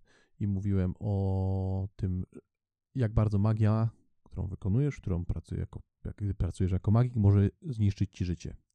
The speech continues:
Ten film w doskonały sposób pokazuje,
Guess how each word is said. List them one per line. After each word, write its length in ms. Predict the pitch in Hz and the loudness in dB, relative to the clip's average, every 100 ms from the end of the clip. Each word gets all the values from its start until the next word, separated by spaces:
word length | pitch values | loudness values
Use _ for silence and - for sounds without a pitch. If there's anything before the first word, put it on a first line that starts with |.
| _ _ _ _ _ _ _ | _ _ _ _ _ _ _
Ten 180 | - 180 | 0 2
film 300 | 170 104 110 - _ - | 2 2 2 -2 _ -8
w 100 | 113 | 0
doskonały 600 | 117 - 104 104 107 104 | 0 2 2 4 2 0
sposób 360 | - 110 113 | -2 -2 -2
pokazuje, 580 | - - 95 92 87 113 | -4 -2 -4 -2 -2 -4